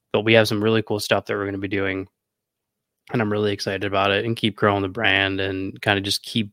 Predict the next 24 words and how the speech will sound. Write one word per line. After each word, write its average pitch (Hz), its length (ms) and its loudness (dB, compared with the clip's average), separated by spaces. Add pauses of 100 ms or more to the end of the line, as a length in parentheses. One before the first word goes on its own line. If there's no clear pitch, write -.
(120)
building 104 400 2
on 98 420 0 (680)
the 107 320 2
ideas 104 440 2
that 104 100 2
we've 104 180 -2
come - 160 -2
up 101 160 2
with. - 420 -2
Um, 101 360 0
since 123 200 6
I 110 120 8
started 113 360 8
the 104 80 2
show 104 280 4
two 107 160 -2
years 104 260 2
ago, 98 240 -2
and, 98 300 -4 (100)
you 110 140 0
know, 98 100 0
I've 98 160 -4
gone 98 240 0
through 98 480 -2